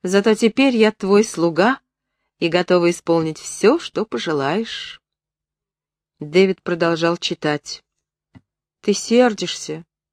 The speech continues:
«Нет, я просто отрезвел», подумал он. «Все стало проще». «Не думаю». «Что ж, буду осторожнее.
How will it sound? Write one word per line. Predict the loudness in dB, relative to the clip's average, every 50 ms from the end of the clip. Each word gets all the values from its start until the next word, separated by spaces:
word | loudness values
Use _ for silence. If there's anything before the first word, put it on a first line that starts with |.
| _ _ _ _ _ _ _ _ _ _ _ _ _ _ _ _ _ -2
«Нет, | 2 4 6 6 6 4 2 0 0
я | 0 0 0
просто | 0 2 4 4 4 4 2 -2 _ -4 -4 -4
отрезвел», | -2 -4 -4 -4 -4 -2 0 0 0 0 -2 0 2 4 4 2 2 0
подумал | -2 -4 -4 -2 -4 -2 -2 -2 -4 -2
он. | -2 -2 -4 -4 -6 -10 _ _ _ _ _ _ _ _ _ _ _ _ _ _ _ _ _ _ _ _ _ _ _ _ _ _ _ _ _ _ _ _ _ _ _
«Все | _ 0 2 2 2
стало | 2 2 2 2 4 4 2 0
проще». | 0 2 4 6 6 6 6 4 2 -2 -4 -4 -4 -6 -6 -6 -8 -10 -14 _ _ _ _ _ _ _ _ _ _ _ _ _ _ _ _ _ _ _ _ _ _ _ _ _ _ _ _ _ _ _ _ _ _ _ _ _ _ _ _ _ _
«Не | -4 0 0 0 2
думаю». | 2 0 0 0 -2 -2 -4 -4 -6 -10 _ _ _ _ _ _ _ _ _ _ _ _ _ _ _ _ _ _ _ _ _ -20 -20 _ _ _ _ _ _ _ _
«Что | -12 -6 0 4 4 4 4
ж, | 4
буду | 4 4 4 6 6
осторожнее. | 4 2 2 2 4 4 4 2 2 0 -4 -8 -8 -10 -12 -16